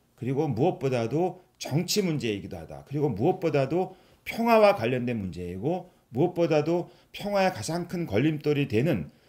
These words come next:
배제, 배척, 차별, 그다음에 인권 이런 문제들 가지고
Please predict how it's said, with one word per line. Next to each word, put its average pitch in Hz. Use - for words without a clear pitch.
배제, 117
배척, -
차별, 135
그다음에 117
인권 160
이런 214
문제들 190
가지고 143